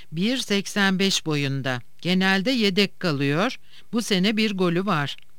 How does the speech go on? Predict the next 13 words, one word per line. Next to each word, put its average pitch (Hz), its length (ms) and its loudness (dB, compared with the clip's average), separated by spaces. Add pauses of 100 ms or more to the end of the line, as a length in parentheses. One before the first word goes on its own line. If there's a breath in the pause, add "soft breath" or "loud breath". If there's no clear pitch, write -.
(140)
Ama 208 280 2
normal. 185 540 4 (640 loud breath)
Premier 202 640 4
Lig'de 226 340 -2
ilk 226 220 0
senesi. 139 560 -2 (220)
Henüz 185 380 2
yolun 185 360 4
başında. 151 580 0 (1200 loud breath)
Ve 175 220 4
Colin 262 420 2
Kazım 185 640 4
Richards, 180 680 0